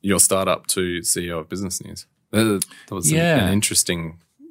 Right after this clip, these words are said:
Speaker 1: career move.
Speaker 2: So ten years with Aussie Home, my own startup, there was never more than six or seven people. You know, we'd make
Speaker 1: Mm.
Speaker 2: up ideas in the morning that would go live in the afternoon. We were,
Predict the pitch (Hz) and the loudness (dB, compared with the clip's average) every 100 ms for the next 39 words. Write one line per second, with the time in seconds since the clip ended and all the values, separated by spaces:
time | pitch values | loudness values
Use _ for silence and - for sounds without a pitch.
0 | 202 - 90 101 85 80 - 165 156 - | -12 -2 2 2 0 -2 2 2 4 2
1 | 202 190 165 147 - 135 123 113 123 113 | 6 6 6 4 4 6 6 6 4 4
2 | 117 117 117 117 113 110 107 110 113 110 | 2 2 2 0 -2 0 2 4 4 6
3 | 113 104 101 95 - _ _ 107 117 107 | 6 6 6 4 -2 _ _ 2 4 6
4 | 123 107 101 95 90 90 98 - 87 90 | 4 4 4 4 2 2 2 -2 -2 -2
5 | 82 95 87 85 82 82 82 87 85 80 | -2 0 0 2 0 0 0 -2 -2 -2
6 | 85 92 95 87 - 78 85 80 76 78 | 0 2 4 2 -2 -2 -2 -2 -4 -4
7 | 82 85 82 80 76 80 78 80 82 78 | -4 -2 -4 -6 -8 -6 -2 0 0 -2
8 | 80 82 80 78 80 82 82 78 76 76 | -6 -8 -6 -4 -2 -2 -4 -8 -8 -10